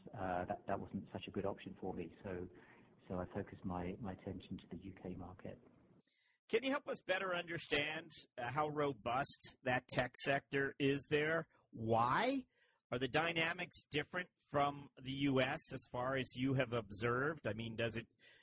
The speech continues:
Speaker 2: have a lot of venture, uh, backed? Is it venture backed largely? And, uh, or have these firms grow in some different fashion?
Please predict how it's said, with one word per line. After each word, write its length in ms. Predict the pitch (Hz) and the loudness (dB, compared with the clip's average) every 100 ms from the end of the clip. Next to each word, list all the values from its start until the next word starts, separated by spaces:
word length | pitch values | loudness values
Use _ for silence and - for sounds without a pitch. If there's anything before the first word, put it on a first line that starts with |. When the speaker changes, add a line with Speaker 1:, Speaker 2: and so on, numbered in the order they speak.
| - | 2
Speaker 2:
have 200 | 117 123 | 4 6
a 40 | |
lot 220 | 131 127 | 6 6
of 100 | 123 | 4
venture, 580 | 104 123 135 147 135 131 - _ - | 2 0 0 0 2 0 -4 _ -6
uh, 140 | 117 110 | -4 0
backed? 580 | 131 131 127 - - - - | 2 4 2 -4 -14 -10 -6
Is 160 | 117 113 | -4 -2
it 100 | 110 - | -4 0
venture 360 | 127 - 131 | 0 2 0
backed 380 | 120 120 123 - | 4 2 2 0
largely? 760 | 120 117 120 - 123 120 120 107 | 2 2 2 2 4 4 2 0
And, 300 | 98 98 98 | -2 -4 -2
uh, 200 | 95 92 - - - | -2 -4 -10 -20 -2
or 140 | 107 113 | 4 6
have 200 | 147 127 | 6 4
these 260 | 147 131 - | -2 -4 -2
firms 320 | 143 139 123 | -2 -2 -6
grow 380 | - 135 135 127 | 0 2 4 0
in 80 | 107 | -2
some 300 | 143 127 110 | -2 -2 2
different 360 | 131 - 123 - | 0 2 -4 0
fashion? 520 | 120 123 131 - 87 | 2 2 2 0 -4